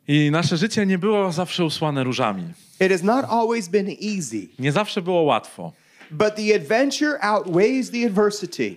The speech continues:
Speaker 1: Ale tak naprawdę przygoda jest wyższa, jest większa niż przeciwności.
Speaker 2: Because without the faith of Igor
Speaker 1: Bo, e, bez wiary, którą ma
Speaker 2: and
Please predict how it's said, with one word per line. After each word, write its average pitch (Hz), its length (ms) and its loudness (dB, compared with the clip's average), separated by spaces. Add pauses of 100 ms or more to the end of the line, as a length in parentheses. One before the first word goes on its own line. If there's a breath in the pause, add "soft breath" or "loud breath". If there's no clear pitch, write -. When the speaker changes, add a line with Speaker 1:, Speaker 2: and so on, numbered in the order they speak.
Speaker 1:
Ale 123 300 0
tak 135 220 -4
naprawdę 160 760 0
przygoda 165 560 0
jest 156 320 -2
wyższa, 165 520 0
jest 127 240 -2
większa 175 340 0
niż 147 140 -2
przeciwności. 123 760 -4 (160)
Speaker 2:
Because 240 440 2
without 240 300 0
the 294 100 0
faith 262 360 0 (100)
of 185 80 -2
Igor 190 460 2 (320 loud breath)
Speaker 1:
Bo, 139 440 0 (140)
e, 123 40 -12 (480)
bez 135 260 0
wiary, 190 300 2
którą 160 240 0
ma 143 140 0
Speaker 2:
and 160 120 -2